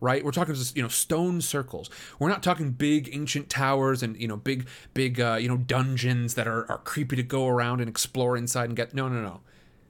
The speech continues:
No, no, no. We're talking about stone circles. There is so little left here of what was once there. There were sheep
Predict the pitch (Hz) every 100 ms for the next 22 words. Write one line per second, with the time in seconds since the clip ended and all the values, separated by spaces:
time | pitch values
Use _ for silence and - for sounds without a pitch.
0 | - 117 92 - - 123 160 151 139 123
1 | 110 - - _ - - - 139 139 135
2 | 127 117 - - - 131 123 - - -
3 | 139 135 139 120 113 123 120 107 98 -
4 | 98 101 - - - - - 80 - -
5 | - - - - - - - - - -
6 | - 98 101 101 - 104 101 92 90 -
7 | 90 - - - - - - - - -
8 | - - - - - 117 107 95 101 -
9 | 170 170 170